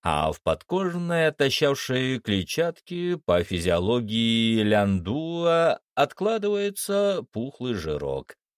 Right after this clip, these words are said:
Светел, светел дьякон не по дням, а по часам. Пустынь была расположена на высоком скалистом утесе.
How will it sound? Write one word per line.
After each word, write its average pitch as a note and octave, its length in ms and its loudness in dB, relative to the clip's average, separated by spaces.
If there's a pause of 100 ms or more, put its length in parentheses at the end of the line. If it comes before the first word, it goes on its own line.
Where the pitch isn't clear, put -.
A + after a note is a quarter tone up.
(320)
Светел, - 960 -10
светел A2+ 800 2
дьякон D3+ 600 2
не D#3 140 0
по E3+ 200 -4
дням, A#2+ 560 -4
а F#2 300 -8 (160)
по F2 100 -2
часам. A1+ 680 -8 (2000)
Пустынь D#3+ 960 0
была F#2+ 240 6
расположена D#3 800 2
на D#3 160 2
высоком D#3 540 0
скалистом A2+ 680 0
утесе. C2 720 -6